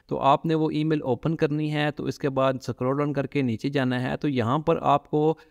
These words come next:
अनसब्सक्राइब का एक बटन मिलेगा, यहाँ से आपने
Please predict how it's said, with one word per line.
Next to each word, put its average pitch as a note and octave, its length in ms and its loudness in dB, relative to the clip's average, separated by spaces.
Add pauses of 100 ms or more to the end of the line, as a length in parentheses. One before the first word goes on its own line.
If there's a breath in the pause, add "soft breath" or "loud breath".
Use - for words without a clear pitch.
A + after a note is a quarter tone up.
(240 soft breath)
अनसब्सक्राइब D3+ 800 0
का C#3+ 120 -2
एक C#3 220 -2
बटन A2+ 320 -2
मिलेगा, C#3 440 2
यहाँ A2+ 360 0
से D3+ 180 -2
आपने C3 560 0